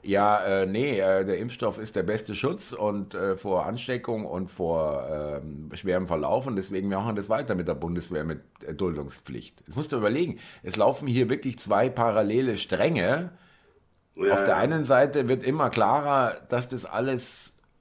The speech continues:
Speaker 1: oder sehr, sehr vieles, <laughs> wahrscheinlich alles total gelogen war. Und auf der anderen Seite reiten, äh, ein paar Leute wie der Pistorius und andere da immer noch fröhlich auf der Welle, die es schon gar nicht mehr gibt.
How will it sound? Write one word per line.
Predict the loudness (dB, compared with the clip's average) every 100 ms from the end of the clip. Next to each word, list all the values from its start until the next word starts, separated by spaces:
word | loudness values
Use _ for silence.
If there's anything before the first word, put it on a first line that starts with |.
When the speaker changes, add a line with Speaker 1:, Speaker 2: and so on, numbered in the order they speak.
| -2
Speaker 1:
oder | 4 4
sehr, | 4 0 2
sehr | 2
vieles, | 0 -2 -2 -2 -2 -2
<laughs> |
wahrscheinlich | 0 0 0 -2 -2
alles | -4 -4 -6
total | -2 -2 -2
gelogen | -2 -2 -4 -6 -6
war. | -6 -6 -10 -16 -20 -16
Und | -4 -2
auf | -2
der | -2
anderen | -2 -2
Seite | 2 2 2 0
reiten, | 2 2 0 -4 -2 -2
äh, | -4 -2
ein | -4 -2
paar | 0 2
Leute | 2 0 -4
wie |
der | -4
Pistorius | -4 -6 -4 -2 -2 -4 -6
und | -6
andere | -6 -4 -2 0 0
da | 2 4 4
immer | 2 -2 0
noch | 0 -4
fröhlich | -4 0 0 0
auf | -6 -2
der | 0
Welle, | 2 0 0
die | -2
es | -4
schon | -4
gar | -2
nicht | 0
mehr | 0
gibt. | 0 -2 -6 -18